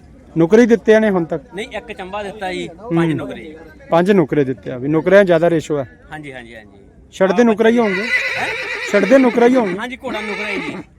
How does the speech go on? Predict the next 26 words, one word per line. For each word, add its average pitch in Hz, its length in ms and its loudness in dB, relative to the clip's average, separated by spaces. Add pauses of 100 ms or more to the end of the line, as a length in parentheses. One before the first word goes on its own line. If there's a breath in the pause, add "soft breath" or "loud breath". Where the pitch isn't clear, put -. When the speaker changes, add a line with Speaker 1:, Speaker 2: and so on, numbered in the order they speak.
Speaker 1:
ਹਾਂ। 143 520 -8
Speaker 2:
ਕੋ 214 100 -16
ਚੰਬੀ 202 480 -16 (220)
ਤਿੰਨਾਂ 170 180 -14
ਚਾਰਾਂ 165 220 -14
ਸੂਆਂ 160 220 -20
ਬਾਅਦ 156 140 -18
ਇੱਕ 147 260 -20 (140)
ਚੰਬਾ 156 180 -16
ਬੱਚਾ 135 220 -14
ਦਿੰ-, 113 200 -20
ਦਿੰਦੀ 110 280 -16
ਹੈ। 156 60 -8
Speaker 1:
ਦਿੰਦੀ 147 360 4
ਆ, 123 80 0
ਅੱਛਾ। 143 340 -14 (340)
Speaker 2:
ਹਾਂਜੀ। - 140 -16
Speaker 1:
ਵੀ 180 60 0
ਪੱਕਾ 220 320 2
ਹੀ 226 100 4
ਆ 196 80 8
ਇਹਦਾ 175 180 4
Speaker 2:
ਹਾਂਜੀ, 113 180 -10
Speaker 1:
ਸੈਟਿੰਗ? 147 280 -2
Speaker 2:
ਹਾਂਜੀ, 143 320 -10
ਹਾਂਜੀ। 117 340 -20